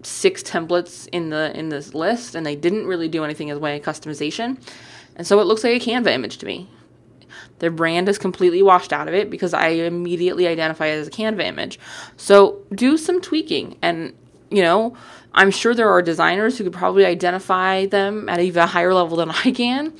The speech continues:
Um, but put a little bit of time in, and you know what? If you really want, invest in having a designer help you. I'm happy to give you the name of my designer. If you guys want to,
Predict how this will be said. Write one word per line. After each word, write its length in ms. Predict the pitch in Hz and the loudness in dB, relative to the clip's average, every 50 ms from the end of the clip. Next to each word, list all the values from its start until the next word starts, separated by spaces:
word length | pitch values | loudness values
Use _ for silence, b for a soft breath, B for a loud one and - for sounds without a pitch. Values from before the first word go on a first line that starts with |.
| B B B B B B B | B B B B B B B
Um, 540 | - 196 185 170 165 156 147 151 147 - - - _ _ _ _ _ _ | 2 4 4 4 4 2 0 -4 -10 -12 -16 -18 _ _ _ _ _ _
but 200 | - 208 247 - 208 214 - - - _ _ - 220 208 - | 2 4 4 4 2 -2 -16 -18 -20 _ _ -10 -10 -10 -6
put 140 | - 269 302 | -2 2 2
a 40 | 330 | 2
little 240 | 311 311 320 311 302 | 4 4 2 2 2
bit 100 | 302 294 | 2 0
of 80 | 269 | 0
time 340 | 277 - - 262 277 277 226 | -2 -4 -4 -4 -2 -2 -2
in, 180 | 175 165 156 - | -2 -2 -2 -4
and 360 | - 208 220 233 233 226 - | -4 -4 -4 -4 -6 -6 -4
you 60 | 214 | -2
know 120 | 208 208 208 | -2 -2 2
what? 300 | 220 247 226 - - B B B B B B B - | 2 4 2 2 0 B B B B B B B -10
If 100 | - 175 | -8 -4
you 120 | 180 180 175 | -2 -2 0
really 240 | 180 220 254 269 262 | 2 2 2 2 2
want, 380 | 269 311 330 294 269 269 - - _ _ _ _ _ _ _ _ | 0 -2 -2 -4 -6 -6 -10 -14 _ _ _ _ _ _ _ _
invest 480 | - 208 196 170 190 214 247 240 - - | -2 -2 0 2 2 2 2 0 -2 -4
in 60 | 285 | -4
having 360 | 254 - 208 202 202 220 220 | -2 0 0 0 2 2 0
a 40 | 226 | -2
designer 320 | 226 220 190 165 165 180 185 | -2 -2 -2 -2 -2 -4 -4
help 260 | - 247 294 294 - | -4 -4 -6 -4 -4
you. 260 | - - - - - - | -6 -6 -6 -6 -6 -6
I'm 140 | - 175 190 | -6 -6 -6
happy 400 | - - - - 226 233 285 277 | -6 -6 -4 -4 -2 -2 -2 -2
to 100 | 285 262 | -2 0
give 160 | 254 247 233 | -2 -2 -2
you 80 | 240 | -2
the 60 | 233 220 | -2 -2
name 160 | 202 196 180 | -2 -2 -2
of 100 | 180 165 | -2 -2
my 140 | 165 170 190 | -2 -2 -2
designer. 420 | 214 220 240 254 269 277 302 320 | -2 -2 -2 -2 -2 -2 -2 -4
If 140 | 285 254 - | -4 -4 -6
you 80 | 175 | -4
guys 180 | 170 175 175 175 | -4 -4 -4 -4
want 220 | 175 175 - - - | -4 -4 -4 -6 -6
to, 300 | - 180 180 180 175 | -6 -2 0 0 0